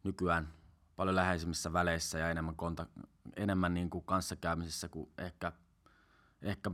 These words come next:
menneisyydessä. Ja tää Honka-yhteisö on tiiviimpi, mitä se on ollut aikaisemmin. Mielestäni se on kaikista tärkeintä. Mennään yhdessä eteenpäin. Ja, näin. Mutta isot kiitokset kuulijoille.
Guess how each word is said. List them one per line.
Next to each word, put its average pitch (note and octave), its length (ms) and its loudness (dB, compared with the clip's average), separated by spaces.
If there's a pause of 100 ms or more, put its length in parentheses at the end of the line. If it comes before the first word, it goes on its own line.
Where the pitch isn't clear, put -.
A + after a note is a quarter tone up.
menneisyydessä. F#2 960 2 (380)
Ja - 80 -12
tää F2+ 200 4
Honka-yhteisö F2 720 0 (960)
on C3+ 200 6
tiiviimpi, F#2 540 4
mitä F2 220 -2
se F2+ 140 -4
on F2 120 0
ollut E2+ 300 0 (260)
aikaisemmin. E2+ 720 -2 (480)
Mielestäni F2+ 240 -12
se F#2+ 80 -2
on E2+ 60 -2
kaikista E2 320 -4
tärkeintä. D#2+ 540 -2 (520)
Mennään F2 320 0
yhdessä E2+ 340 -4
eteenpäin. C#2+ 540 -4
Ja, B1+ 100 -6 (1300)
näin. D#2+ 160 -4
Mutta E2 200 -4
isot B2 260 4
kiitokset A2 400 4
kuulijoille. F#2 580 4